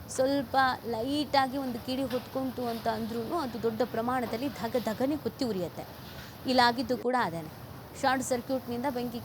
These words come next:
ಕಾಣಿಸ್ಕೊಂಡಿದೆ. ಇಡೀ ಅಂಗಡಿನೇ ಸುಟ್ಟು ಭಸ್ಮ ಆಗಿ ಹೋಗಿದೆ.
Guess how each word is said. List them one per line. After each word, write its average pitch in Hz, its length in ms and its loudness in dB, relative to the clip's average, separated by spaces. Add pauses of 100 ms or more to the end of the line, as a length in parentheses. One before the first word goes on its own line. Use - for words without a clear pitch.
ಕಾಣಿಸ್ಕೊಂಡಿದೆ. 226 640 -2
ಇಡೀ 240 180 -2 (880)
ಅಂಗಡಿನೇ 247 500 0
ಸುಟ್ಟು 294 320 -4
ಭಸ್ಮ 220 600 -2
ಆಗಿ 226 220 0
ಹೋಗಿದೆ. 170 380 -4